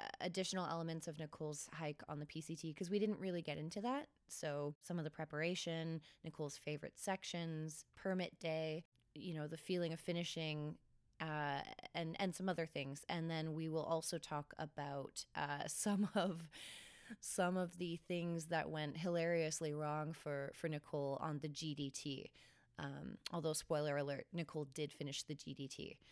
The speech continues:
uh, which we cover on episode one. And just a note, if you haven't listened to episode one, um, it might be a good idea just to listen to that before you listen to this one, just for some context,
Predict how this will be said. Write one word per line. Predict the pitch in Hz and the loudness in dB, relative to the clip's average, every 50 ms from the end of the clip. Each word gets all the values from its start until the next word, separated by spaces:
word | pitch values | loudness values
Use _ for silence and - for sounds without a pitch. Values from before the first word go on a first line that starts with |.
| - - - _ _ _ - | -20 -20 -20 _ _ _ -8
uh, | 78 76 - - - | -8 -8 -8 -6 -4
which | - 175 175 - - | -4 -4 -4 -4 -4
we | 165 | -6
cover | - - 160 156 147 151 151 147 143 - | -6 -4 -2 -2 0 0 0 0 0 0
on | - 156 147 147 143 139 143 - | -2 -2 0 0 0 0 0 -2
episode | 151 147 - 151 - 151 143 147 | -2 -4 -4 -4 -2 -2 -2 -2
one. | 147 143 151 151 143 147 - | -2 -2 -2 -2 -2 -2 0
And | - 170 170 | 0 0 2
just | 165 247 294 - - | 2 0 0 2 2
a | 214 | 2
note, | 180 170 175 165 165 - - | 2 4 4 4 2 2 2
if | - 202 - | -2 0 2
you | 220 247 | 2 2
haven't | 240 269 269 262 247 - | 4 4 2 2 0 -2
listened | 147 156 175 - 202 202 | -2 -4 -2 0 0 0
to | 202 214 208 - | 0 0 0 0
episode | 208 196 - 202 - - 202 202 208 | 0 -2 -2 -4 -2 -2 -2 0 0
one, | 190 196 196 196 202 214 214 220 254 - _ _ - | 0 0 2 2 2 2 2 0 -2 -6 _ _ -6
um, | 185 180 170 170 165 160 165 - | -4 -4 -2 -2 -2 -4 -4 -2
it | - 196 | -2 0
might | 226 262 277 | 2 2 0
be | 254 226 | 0 -2
a | 202 | -2
good | - 170 170 | 0 0 0
idea | 160 160 160 156 151 151 147 | 2 0 2 2 0 0 0
just | 147 151 147 - - - | 0 -2 -2 -2 -2 0
to | 151 147 143 139 147 - - _ - - | 0 2 2 0 -2 -4 -14 _ -8 -2
listen | 160 160 - - 160 147 | -2 -2 0 0 -4 -4
to | - 143 | -2 0
that | 147 143 - - | 0 0 -2 -2
before | 147 143 - 151 | -6 -8 -6 -4
you | 147 139 | -4 -2
listen | 139 147 143 - 156 143 | -2 -4 -4 -4 -4 -4
to | 151 | -4
this | 139 151 139 - - | -2 -4 -4 -2 -4
one, | 139 131 131 | -4 -4 -4
just | - 151 - - | -4 -4 -4 -4
for | - 151 151 | -4 -4 -4
some | 143 - 143 139 139 - | -2 -4 -4 -6 -6 -6
context, | - - 143 131 135 - - - - - - - - - | -6 -4 -4 -4 -4 -4 -6 -6 -6 -6 -10 -10 -10 -12